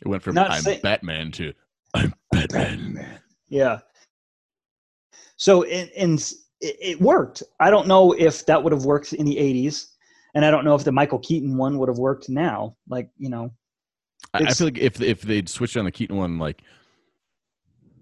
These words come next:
Speaker 1: special effects o-, aside, if they put the Keaton one in with the storyline and things like that now, I don't think it would be a, a hit at all with fans.
Speaker 2: Mm-mm.
Speaker 1: And at the
Speaker 2: No.
Speaker 1: time, it was the, with the highest, one of the highest grossing movies of all time when it first
Speaker 2: Yeah.
Speaker 1: came out.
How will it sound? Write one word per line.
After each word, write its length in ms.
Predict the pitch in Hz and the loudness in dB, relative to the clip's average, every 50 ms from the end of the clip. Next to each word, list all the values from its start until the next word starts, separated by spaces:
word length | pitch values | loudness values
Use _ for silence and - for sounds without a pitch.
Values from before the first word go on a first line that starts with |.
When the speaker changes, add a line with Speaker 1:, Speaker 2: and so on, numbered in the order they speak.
| _ _ _ _ _ _ _ _ _ _ _ _ _ - - - _ - _ _ _ _ _ - - | _ _ _ _ _ _ _ _ _ _ _ _ _ -20 -20 -20 _ -20 _ _ _ _ _ -20 -16
Speaker 1:
special 420 | - - - - 131 117 - 110 95 | -14 -10 -2 0 0 2 2 -2 -2
effects 300 | - 107 95 - - 90 | -2 -4 -4 -4 -4 -4
o-, 160 | 95 92 - - - | -4 -4 -4 -4 -6
aside, 360 | 92 - - 95 80 71 76 | -6 -2 -2 -2 -2 -2 -4
if 100 | 80 - | -4 -4
they 80 | 104 87 | -4 -6
put 140 | - 85 | -6 -8
the 80 | - 90 | -8 -10
Keaton 300 | - - 120 - 117 104 | -8 -6 -6 -4 -2 -2
one 160 | 95 92 90 | -2 0 0
in 140 | 92 95 90 | 0 0 -2
with 100 | 82 - | -2 -4
the 60 | 95 | -4
storyline 560 | 90 - - 107 92 92 90 87 90 87 87 | -6 -6 -4 -2 0 0 0 -2 -2 -4 -4
and 80 | 85 82 | -4 -6
things 160 | 92 90 82 | -8 -6 -6
like 120 | 85 80 - | -6 -6 -6
that 100 | - 80 | -6 -6
now, 200 | 87 87 92 - - | -4 -4 -4 -4 -6
I 80 | 87 | -6
don't 200 | 87 92 73 - | -6 -6 -8 -8
think 160 | - 98 85 90 | -8 -8 -8 -6
it 100 | 87 - | -6 -6
would 100 | 87 78 | -6 -6
be 300 | 76 85 82 82 80 78 - | -4 -4 -4 -4 -6 -6 -6
a, 600 | 80 82 80 78 78 76 76 78 76 - _ 80 | -6 -6 -4 -4 -6 -6 -8 -8 -10 -10 _ -10
a 60 | 78 | -8
hit 200 | - - 90 - | -6 -6 -8 -6
at 100 | 85 82 | -4 -4
all 260 | 82 87 78 69 - - _ | -4 -4 -4 -4 -8 -10 _
with 160 | - 82 - | -8 -8 -8
fans. 340 | - 82 76 69 - - 117 117 | -6 -6 -6 -6 -6 -6 -6 -8
Speaker 2:
Mm-mm. 120 | 117 117 117 - _ - | -8 -10 -12 -14 _ -2
Speaker 1:
And 100 | 104 107 | -2 -2
at 60 | 85 | -2
the 60 | 101 | -4
Speaker 2:
No. 40 | - - | -6 -2
Speaker 1:
time, 260 | 123 147 165 139 131 | 0 0 2 2 2
it 80 | 117 | 2
was 140 | 120 120 98 95 | 2 0 0 0
the, 60 | 104 | -2
with 100 | 95 - | -4 -4
the 60 | 104 | -6
highest, 320 | - 113 113 117 110 98 95 | -4 -2 -2 0 -2 -2 -2
one 80 | 98 | -4
of 60 | 110 98 | -4 -4
the 80 | 87 | -2
highest 300 | 80 104 113 107 - - | -2 -2 -2 -2 -4 -4
grossing 260 | - 113 110 - 107 98 | -2 -2 -2 -2 -2 0
movies 320 | 101 107 110 113 101 95 | 0 0 0 -2 -2 -2
of 80 | 92 101 | -2 -2
all 140 | 110 110 - | -4 -4 -2
time 360 | - 113 113 127 143 156 - _ _ _ _ _ _ _ _ _ _ _ _ _ _ _ _ _ _ | -2 -2 -2 -2 -4 -6 -8 _ _ _ _ _ _ _ _ _ _ _ _ _ _ _ _ _ _
when 140 | - 95 98 | -2 -2 0
it 100 | 98 131 | 0 0
first 180 | 120 110 110 110 | 0 0 0 0
Speaker 2:
Yeah. 40 | |
Speaker 1:
came 140 | 110 113 113 | -2 -2 -2
out. 160 | 120 135 - | -2 -4 -4